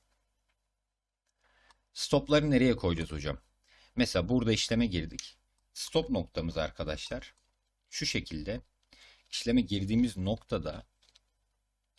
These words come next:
bakın burada işleme girdik. En yakın düşük fiyat hareketinin düşük low yaptığı bölgenin birazcık altı stop nok-, noktamız. Yani burası bizim için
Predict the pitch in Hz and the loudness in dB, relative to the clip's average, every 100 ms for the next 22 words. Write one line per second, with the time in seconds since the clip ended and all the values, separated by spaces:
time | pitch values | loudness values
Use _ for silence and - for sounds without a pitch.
0 | _ - - _ _ - 95 90 92 95 | _ -20 -20 _ _ -10 -6 -4 0 0
1 | - 95 98 82 76 117 - - _ _ | 0 -2 -2 -4 -6 -10 -12 -20 _ _
2 | _ _ _ _ _ _ _ 139 160 160 | _ _ _ _ _ _ _ 0 4 4
3 | 110 101 - 98 127 - _ _ _ 101 | 4 2 0 -2 -2 -6 _ _ _ -4
4 | 117 - - - - _ _ _ _ _ | -2 -2 -6 -8 -14 _ _ _ _ _
5 | _ - 113 110 98 92 92 113 113 101 | _ -8 -4 0 -2 -2 -4 -4 -2 -4
6 | - - _ _ _ 90 107 120 98 92 | -4 -10 _ _ _ 0 4 6 4 2
7 | - 85 82 110 117 98 90 131 - _ | -2 -6 -2 -2 0 -2 -4 -8 -10 _
8 | _ 160 123 95 117 110 98 82 73 - | _ 4 4 4 0 0 0 0 -6 -10
9 | _ _ _ _ _ - - 92 - 76 | _ _ _ _ _ -18 -4 -4 -4 -12
10 | - _ 95 85 - 71 71 - - _ | -12 _ -6 -6 -6 -10 -10 -14 -20 _
11 | _ _ _ _ - - - - - 82 | _ _ _ _ -20 -20 -20 -20 -8 -4
12 | 92 104 - 98 104 104 - | -2 -2 -2 -4 -2 -2 -4